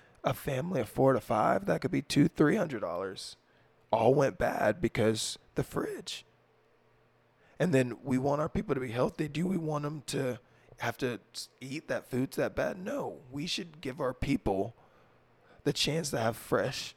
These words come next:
food after a natural disaster hits them. They shouldn't have to worry about, "Oh, was that milk sitting out at room temperature for two days,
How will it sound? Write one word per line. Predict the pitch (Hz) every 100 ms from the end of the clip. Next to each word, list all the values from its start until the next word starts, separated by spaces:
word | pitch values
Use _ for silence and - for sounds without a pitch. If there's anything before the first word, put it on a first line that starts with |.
| _
food | - 139 151 139 -
after | 139 147 -
a | 113
natural | 110 127 - 139
disaster | 135 135 123 120 113
hits | 104 95
them. | - 92
They | 107
shouldn't | 117 131 131
have | 147 -
to | 123 113 - - -
worry | 135 135 143
about, | 131 127 113 - - - -
"Oh, | 131 131 123
was | 101 123
that | - 127
milk | 120 139 143 -
sitting | - 139 131
out | 123 131 135 135 - -
at | 107
room | 127 131
temperature | 123 117 113 143 - 139
for | -
two | 101 - -
days, | 104 107 - 170